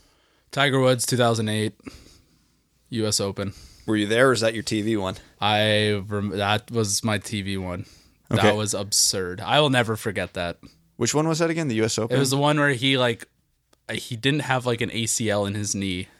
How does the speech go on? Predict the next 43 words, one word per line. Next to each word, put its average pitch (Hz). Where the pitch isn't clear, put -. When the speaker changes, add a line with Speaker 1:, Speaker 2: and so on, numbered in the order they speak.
Speaker 1:
And 107
Speaker 2:
That 120
was 110
Speaker 1:
was 104
Speaker 2:
it, 101
yeah. 104
Speaker 1:
was 113
behind 104
it, 92
and 98
Rocco 101
Mediate 98
was 95
winning. 92
And 113
he 104
had 104
to 104
sink, 104
like, 101
a 92
fifteen-footer 92
to -
tie 92
to 90
send 95
it 90
to 98
a 85
playoff, 82
and 87
he 90
did. 80
And 95
the 95
ball 101
was, 101
like, 104
bouncing 113
to 117
the 107
ho-, -
like, 110